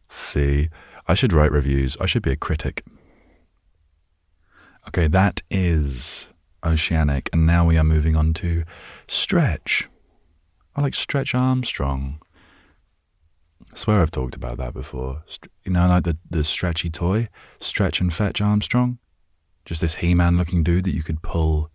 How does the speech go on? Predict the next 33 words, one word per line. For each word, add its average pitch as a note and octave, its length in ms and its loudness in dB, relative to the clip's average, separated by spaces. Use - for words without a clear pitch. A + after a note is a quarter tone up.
that D2+ 80 -6
was D#2 120 0
really, E2 360 2
really E2 160 2
stretchy. F#2 600 -6
And D#2 80 0
his D2+ 100 2
dog, E2+ 320 -2
Fetch. - 520 -8
I've D#2+ 140 -12
definitely G2+ 360 -4
talked F2 240 -8
about D#2+ 200 -6
them E2+ 120 -6
before. E2 420 -2
Anyway, E2+ 280 4
I D#2+ 140 4
do, G#2+ 200 6
I, G2 440 2
I - 20 -2
do G#2 200 0
wanna G2+ 160 2
talk F2+ 160 -2
about E2 200 0
something D#2 220 -2
specific D2+ 440 -6
with D2+ 80 -4
this C#2 200 -4
because D2+ 460 0
this E2 600 0
changed D#2 440 2
my D2 120 -2
life, C2+ 480 -6